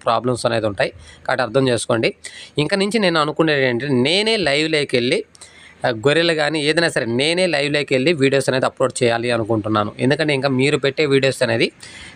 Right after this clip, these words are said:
నేను పెట్టకూడదని ఆపేస్తున్నా బ్రదర్. కాబట్టి అర్థం చేసుకోండి. ఏదైనా సరే పల్లెల్లో రైతు వారీగా ఉండే వీడియోలు మీరు పెట్టాలనుకున్నప్పుడు రెండు మూడు రకాలుగా వీడియోలు, రెండు మూడు వీడియోలు అనేది తీయండి. మా ఛానల్కు పంపించండి, మీకు ఇంకా రెండు మూడు ఛానల్స్ ఉంటాయి, వాళ్ళకి పంపించుకోండి,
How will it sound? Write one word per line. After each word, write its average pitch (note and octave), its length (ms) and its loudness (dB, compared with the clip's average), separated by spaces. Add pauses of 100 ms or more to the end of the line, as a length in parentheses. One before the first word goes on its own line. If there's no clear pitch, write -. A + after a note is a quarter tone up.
(140)
నేను C#3+ 140 0 (120)
పెట్టకూడదని D3+ 720 2 (480)
ఆపేస్తున్నా C3 560 -2
బ్రదర్. G#2+ 260 0
కాబట్టి B2 260 -2
అర్థం B2 240 0
చేసుకోండి. B2 380 0 (520)
ఏదైనా D3+ 300 2
సరే E3 220 2
పల్లెల్లో C#3 320 0 (100)
రైతు B2+ 220 -2
వారీగా B2+ 300 0
ఉండే A#2+ 180 2
వీడియోలు B2 260 2
మీరు A#2 120 0 (100)
పెట్టాలనుకున్నప్పుడు A#2 800 0 (580)
రెండు C3+ 240 2
మూడు D3 220 0
రకాలుగా D3+ 380 -2 (100)
వీడియోలు, C3+ 260 4 (100)
రెండు B2 240 0
మూడు A#2+ 160 2 (120)
వీడియోలు C3 260 4
అనేది B2+ 240 -2
తీయండి. A#2 300 2 (640)
మా A#2 80 0 (140)
ఛానల్కు C3+ 360 -4
పంపించండి, A#2+ 480 -2 (100)
మీకు A2+ 160 0 (100)
ఇంకా G#2+ 260 -2
రెండు A#2+ 200 0
మూడు A#2+ 180 -2
ఛానల్స్ A#2 400 -4
ఉంటాయి, A#2 260 0
వాళ్ళకి A#2+ 360 0
పంపించుకోండి, A#2+ 520 0